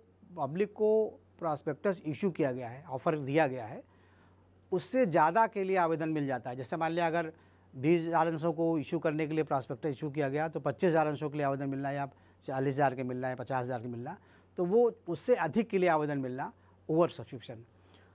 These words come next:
अब ओवर सब्सक्रिप्शन जब होता है तो चूँकि एप्लीकेशन जब आती हैं तो कई उसमें छोटे-छोटे अंशधारी होते हैं। उसमें तो ऐसा नहीं होगा कि किसी अगर मान लिया कंपनी ने मान लिया पचास हज़ार इशू किया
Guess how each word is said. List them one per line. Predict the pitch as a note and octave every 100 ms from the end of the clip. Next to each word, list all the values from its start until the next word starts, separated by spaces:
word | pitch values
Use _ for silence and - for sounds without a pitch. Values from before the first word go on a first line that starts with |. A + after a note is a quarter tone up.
| _ _
अब | G3 F#3 G3+
ओवर | G3+ B3+
सब्सक्रिप्शन | A#3 - G#3+ - A#3
जब | A3+ F#3
होता | C#3+ A3+
है | E3+ F3
तो | A3+ G#3+
चूँकि | G3 G3 F3+ B3
एप्लीकेशन | - - D3 E3+ D#3 D#3+ A#3+ G#3+
जब | G#3+
आती | E3+ E3 A#3
हैं | A3+
तो | A#3+ A#3 - -
कई | F3 G3 A#3+ A#3+ - _ _ _ _ _ -
उसमें | F3+ E3 A3+
छोटे-छोटे | F#3 F#3+ F3 G#3+ F#3+
अंशधारी | F#3 D#3+ C#3+ C#3+
होते | D3 A2
हैं। | A#2+ D#3+ - _ _ -
उसमें | D#3 G#3 F#3+
तो | F3+
ऐसा | D3+ G3+
नहीं | G#3+
होगा | G#3+ G#3+
कि | G#3+
किसी | F#3 F#3 G3 F#3+
अगर | F#3 F#3+
मान | F#3
लिया | F#3 F#3+
कंपनी | F#3 E3 F#3+
ने | F#3+
मान | F#3 F3
लिया | F3+
पचास | E3 D#3 E3
हज़ार | F3 E3+
इशू | C#3+ E3+
किया | C#3 C#3